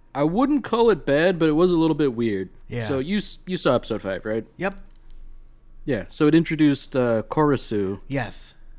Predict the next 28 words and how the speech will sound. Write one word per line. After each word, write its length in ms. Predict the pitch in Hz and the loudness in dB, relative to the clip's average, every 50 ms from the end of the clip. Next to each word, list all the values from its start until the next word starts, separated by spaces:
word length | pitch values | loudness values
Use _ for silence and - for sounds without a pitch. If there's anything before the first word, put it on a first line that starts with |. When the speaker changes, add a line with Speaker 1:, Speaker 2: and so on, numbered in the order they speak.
| - - | -6 0
Speaker 1:
Who, 560 | 147 147 139 135 135 131 127 127 123 123 - - - - - - | 2 4 4 6 4 4 2 2 0 -4 -6 -12 -18 -16 -12 -8
she's, 320 | - - - 165 165 147 - | -4 0 2 4 4 4 4
like, 220 | 160 147 139 - | 2 2 2 2
this 180 | - 147 123 127 | 0 -2 0 2
mute 220 | 143 165 185 196 | 4 4 4 6
little 220 | 196 190 139 139 127 | 4 4 4 4 2
girl 480 | - 139 131 127 127 127 127 120 117 - - - | 2 2 2 4 4 4 2 0 -4 -10 -14 -8
who 120 | - 131 | -4 0
likes 320 | 123 127 131 139 156 - - | 4 4 4 4 4 0 -6
dolls, 640 | - 135 123 123 123 123 123 123 123 117 - - | -4 -2 -2 0 2 2 2 0 0 -2 -4 -2
and, 320 | 117 113 113 117 113 107 - - - - - - - - - - - - - - - | -2 0 0 0 -2 -4 -6 -10 -20 -20 -20 -20 -18 -16 -16 -16 -18 -18 -20 -12 -6
uh, 280 | - 123 127 127 123 - | -4 -2 -2 -2 -2 -4
her 240 | - - 185 247 | 0 2 2 2
power 560 | 254 - 254 247 233 190 165 151 143 135 - - - | 2 2 2 4 4 4 4 4 4 2 0 -6 -14
seems 500 | - - - - 180 196 208 220 196 - | -10 -8 -4 0 2 4 4 4 2 0
to 100 | - 180 | -2 -4
be 240 | 156 175 175 170 156 | -2 0 0 0 0
basically, 840 | 131 139 151 170 180 - - 170 - - 160 156 147 147 143 139 | 2 2 2 2 2 0 -2 -6 -4 -4 -2 0 2 2 2 0
uh, 280 | 135 139 135 135 117 127 | 0 0 0 0 -2 -4
she 160 | 127 - 151 | -6 -6 -6
just 220 | 147 143 143 - - | -6 -6 -6 -6 -4
controls 480 | - 147 127 - 151 143 139 127 123 | -4 -4 -2 0 0 2 2 2 0
everything 500 | 120 127 151 165 156 - 139 123 123 123 | 0 0 0 0 -2 0 0 0 0 2
and 120 | 123 120 117 | 0 2 2
does 200 | 123 127 120 113 | 2 2 2 0
whatever 320 | 123 123 127 117 127 123 | 0 0 0 0 0 -2
she 160 | 113 - 127 | -4 -2 -4
wants. 600 | 120 113 123 135 135 113 104 98 - - - - | -4 -2 -2 -2 -2 -2 -4 -6 -8 -12 -14 -16